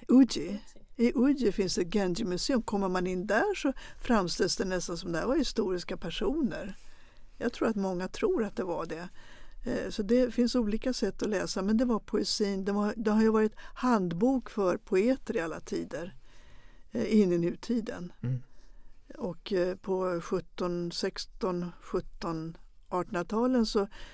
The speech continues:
Speaker 1: så kom det ut många såna här, eh, böcker med, om Genji med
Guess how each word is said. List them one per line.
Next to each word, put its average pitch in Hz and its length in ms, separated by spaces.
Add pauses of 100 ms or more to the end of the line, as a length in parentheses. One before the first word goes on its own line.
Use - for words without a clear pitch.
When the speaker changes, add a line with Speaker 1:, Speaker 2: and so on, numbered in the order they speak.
(100)
Speaker 1:
så 190 140
kom 185 260
det 190 80
ut 165 160
många 190 360
såna 247 240
här, 160 340 (440)
eh, - 240
böcker 175 680
med, 160 340 (340)
om 180 280
Genji 175 480
med 156 340